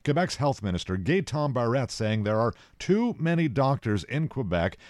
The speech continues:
and something has to be done about it. He's told the Journal de Montréal, Quebec has a surplus of two thousand doctors, and each year, medical school graduates outnumber retiring doctors by about three fifty.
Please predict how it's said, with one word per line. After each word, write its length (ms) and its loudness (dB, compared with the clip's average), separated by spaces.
and 200 -4
something 800 0
has 320 2
to 220 -2
be 200 -2
done 260 0
about 320 0
it. 140 -2
He's 160 -4
told 220 -4
the 80 0
Journal 300 -2
de 80 -2
Montréal, 560 2
Quebec 300 -2
has 220 -2
a 80 -2
surplus 640 -2
of 160 -8
two 200 -2
thousand 580 -2
doctors, 500 -2
and 200 -6
each 280 -6
year, 440 0
medical 420 0
school 280 -2
graduates 680 0
outnumber 580 0
retiring 600 0
doctors 460 -2
by 180 -2
about 220 -2
three 240 -2
fifty. 400 -2